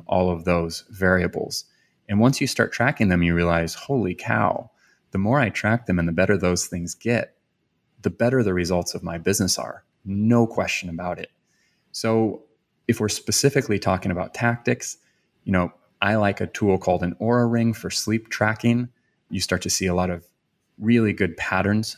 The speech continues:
showing up when you're tracking your sleep and the decisions you're making the following days. I'm a huge fan of having just a really good work environment.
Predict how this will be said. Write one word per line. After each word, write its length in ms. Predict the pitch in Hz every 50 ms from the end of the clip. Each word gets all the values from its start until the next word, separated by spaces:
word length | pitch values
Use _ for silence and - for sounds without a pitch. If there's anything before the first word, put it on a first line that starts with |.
| _ -
showing 440 | - - - 104 101 101 98 95
up 260 | 95 101 135 - _ _ _ _ _ -
when 160 | 107 95 90
you're 80 | 90 85
tracking 440 | - - 101 92 92 - 92 92 87
your 120 | 87 87
sleep 340 | - - - 117 123 123 -
and 100 | 92 90
the 60 | 90
decisions 540 | - - - - - 104 - 104 90 - -
you're 80 | 92
making 320 | 90 90 92 92 - 95 87
the 80 | 85
following 360 | - - 92 90 87 87 87 82
days. 440 | 95 98 110 123 147 156 - - _ _ _ _ _ _ _ _ _ _ _ _ -
I'm 120 | 98 92
a 60 | 90
huge 420 | 85 - - 117 117 117 113 - -
fan 220 | - 104 98 95
of 80 | 90 90
having 440 | 92 90 87 87 90 90 87 87 - _ _ _
just 200 | - 110 - -
a 60 | 92
really 340 | 85 95 117 123 123 117 107
good 160 | 104 98 87
work 260 | 85 95 95 92 -
environment. 520 | 107 104 104 104 104 110 117 117 117 120